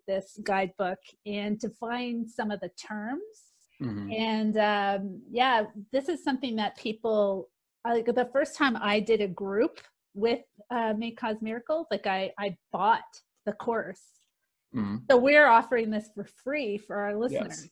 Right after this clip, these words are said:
Speaker 1: I think that's, it's
Speaker 2: Yeah.
Speaker 1: got, it's worth a lot of money, and we're giving it to you for free, which is amazing.
Speaker 2: Yes.
Speaker 1: Yeah.
Speaker 2: Well, we really just want f-, just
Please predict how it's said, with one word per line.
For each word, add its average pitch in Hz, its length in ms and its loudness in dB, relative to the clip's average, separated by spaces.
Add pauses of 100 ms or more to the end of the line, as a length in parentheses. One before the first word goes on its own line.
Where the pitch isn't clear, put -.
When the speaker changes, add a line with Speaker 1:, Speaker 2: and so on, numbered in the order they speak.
(120)
Speaker 1:
I 214 100 0
think 247 200 -4
that's, 220 340 2 (640)
it's 220 280 0
Speaker 2:
Yeah. 277 180 10
Speaker 1:
got, - 100 -6 (100)
it's 262 220 2
worth 349 240 8
a 269 100 8
lot 226 320 6
of 202 120 2
money, 214 340 -2
and 196 100 -8
we're 214 120 -4
giving 214 340 -4 (220)
it 220 280 -6
to 220 80 -6
you 190 160 -4
for 190 220 -16 (120)
free, 196 400 -10
which 214 220 -4
is 202 160 -4
amazing. 190 680 -6
Speaker 2:
Yes. 110 440 -6 (320)
Speaker 1:
Yeah. 196 180 2 (580)
Speaker 2:
Well, 180 160 10
we 180 140 4
really 208 320 6
just 160 300 0
want 151 640 4 (280)
f-, - 200 -14
just 202 280 0